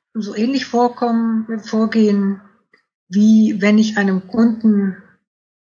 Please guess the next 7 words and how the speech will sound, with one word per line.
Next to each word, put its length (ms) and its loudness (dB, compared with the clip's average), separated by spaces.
ein 680 -4
Produkt, 560 0
äh, 460 0
herstellen 500 2
oder 120 -2
verkaufen 500 2
will. 220 0